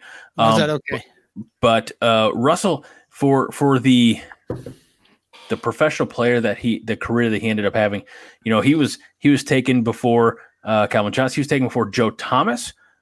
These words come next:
Speaker 2: uh, who was, uh, at Wisconsin, of course, and then went to Cleveland. I'm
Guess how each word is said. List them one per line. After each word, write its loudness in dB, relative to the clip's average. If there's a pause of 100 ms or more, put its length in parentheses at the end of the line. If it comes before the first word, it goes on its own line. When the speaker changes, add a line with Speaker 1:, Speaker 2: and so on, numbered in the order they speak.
(120)
Speaker 2:
uh, 2
who 0 (140)
was, -2
uh, -2
at -2
Wisconsin, -2
of -4
course, 0
and 2
then 4 (280)
went 0
to 2
Cleveland. 0
I'm -4